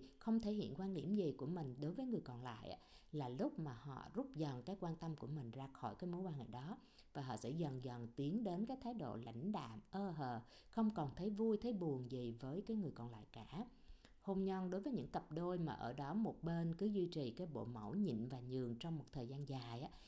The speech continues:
thì sẽ dễ đến, gọi là, tôi gọi là trạng thái chết lâm sàng đó. Có nghĩa là xác người ta vẫn ở đó nhưng cái hồn thì đã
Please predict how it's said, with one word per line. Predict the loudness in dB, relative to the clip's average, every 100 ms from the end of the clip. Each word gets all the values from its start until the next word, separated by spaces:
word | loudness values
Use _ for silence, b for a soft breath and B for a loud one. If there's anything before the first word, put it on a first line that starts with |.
| B B
thì | -2 -2
sẽ | -2 -2
dễ | 0 0 0
đến, | 0 2 4 2 -2
gọi | -6
là, | -8 -4
tôi | -2 -2
gọi | -2 -4
là | -6
trạng | -6 -8 -6
thái | -6 -2
chết | -2 2
lâm | 0
sàng | -2 -6 -6 -6
đó. | -8 B B B -4
Có |
nghĩa | 0 0
là | 0 0
xác | 0 2
người | 2
ta | 0 -2
vẫn | -2 -4 -2
ở | -2
đó | -2 -2 0 0
nhưng | 0
cái | -2
hồn | 0 0 0
thì | -2
đã | -6